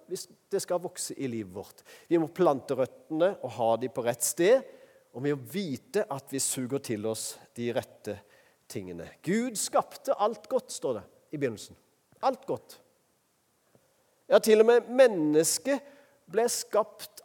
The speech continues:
av jord. Du har lest det, eller har du ikke? Les fra begynnelsen i første Mosebok, så ser du det. Han tok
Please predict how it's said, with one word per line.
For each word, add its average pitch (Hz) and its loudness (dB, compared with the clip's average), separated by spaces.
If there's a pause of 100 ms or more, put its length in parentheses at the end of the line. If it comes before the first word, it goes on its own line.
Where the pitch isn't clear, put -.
av 196 0
jord. 240 -4 (1500)
Du 135 -4
har 151 2
lest 240 0
det, 277 6 (500)
eller 180 2
har 165 4
du 190 -8
ikke? 233 2 (580)
Les 220 8
fra 208 4
begynnelsen 202 2
i 208 -2
første 208 -2
Mosebok, 202 -2
så 208 0
ser 196 2
du 208 4
det. 202 2 (240)
Han 202 4
tok - -4